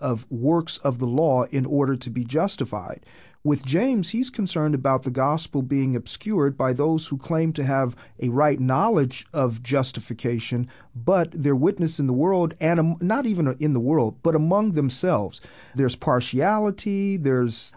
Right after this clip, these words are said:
a lack of compassion on the poor, and so forth.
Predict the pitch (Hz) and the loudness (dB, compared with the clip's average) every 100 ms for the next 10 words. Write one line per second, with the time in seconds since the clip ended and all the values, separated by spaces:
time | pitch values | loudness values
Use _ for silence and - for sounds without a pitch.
0 | - 123 143 165 165 143 123 135 127 175 | -4 0 2 2 0 -2 -2 -4 -2 -2
1 | 180 180 - 180 147 120 110 - 202 190 | -2 -2 -2 0 2 0 -2 -2 0 2
2 | 190 - 160 175 170 170 170 170 | 2 0 -2 -2 -2 0 0 0